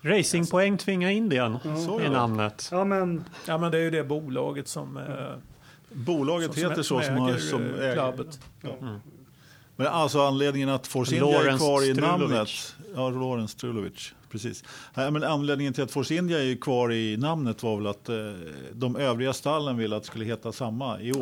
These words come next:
Speaker 4: Ja, det är
Speaker 3: så
Speaker 4: ju
Speaker 3: att de skulle få
Speaker 4: chassinamnet, alltså, som,
Speaker 3: precis,
Speaker 4: eh,
Speaker 3: att, att de skulle få,
Speaker 4: ja.
Speaker 3: eh, f-, och då behöll de det för att få de här, eh, kolumn ett-pengarna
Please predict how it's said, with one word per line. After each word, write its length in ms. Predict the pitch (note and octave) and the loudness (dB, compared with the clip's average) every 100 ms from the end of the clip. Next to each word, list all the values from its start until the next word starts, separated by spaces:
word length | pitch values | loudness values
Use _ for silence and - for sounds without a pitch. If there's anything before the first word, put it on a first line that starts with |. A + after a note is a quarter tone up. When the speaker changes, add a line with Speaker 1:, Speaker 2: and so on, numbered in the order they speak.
| G#2 | 0
Speaker 4:
Ja, 60 | |
det 60 | D#3+ | 0
är 40 | |
Speaker 3:
så 40 | D#3 | 2
Speaker 4:
ju 20 | |
Speaker 3:
att 40 | |
de 60 | C3+ | 2
skulle 120 | F3+ C#3+ | 2 2
få 0 | |
Speaker 4:
chassinamnet, 720 | A#2+ C3 - - G2+ G2 - - - | 0 0 0 0 -2 -4 -8 -12 -14
alltså, 220 | - C#3 | -10 -8
som, 160 | - | -4
Speaker 3:
precis, 440 | A2 C3 A2+ G2 - | -2 0 0 -2 -6
Speaker 4:
eh, 120 | C#3 | -4
Speaker 3:
att, 180 | B2 - | -4 -4
att 160 | C#3 B2 | -6 -4
de 140 | B2+ | -4
skulle 180 | - A#2+ | -4 -6
få, 520 | - C3+ A#2 A#2+ A2+ - | -4 -2 0 -2 -4 -12
Speaker 4:
ja. 280 | D3 C3 B2+ | -10 -10 -8
Speaker 3:
eh, 60 | D3 | -8
f-, 320 | B2+ - - - C#3+ - - - | -10 -10 -16 -20 -20 -18 -16 -8
och 200 | G#3+ C#3+ | -4 0
då 100 | C#3 C3 B2 B2+ | 0 -2 -2 0
behöll 280 | B2 C3 C3+ | 2 2 4
de 140 | C3 | 2
det 180 | A2+ A2+ | 2 2
för 220 | A2+ A#2+ | 2 0
att 80 | A2 | 0
få 220 | C#3 A2+ | 0 2
de 140 | A2 G2 | 2 0
här, 320 | G#2 G2+ F#2 | 0 -2 -2
eh, 60 | |
kolumn 380 | G2 - G2+ G2 | -6 -4 -4 -4
ett-pengarna 600 | F2+ - - A2 F#2+ F2 | -6 -8 -8 -8 -8 -10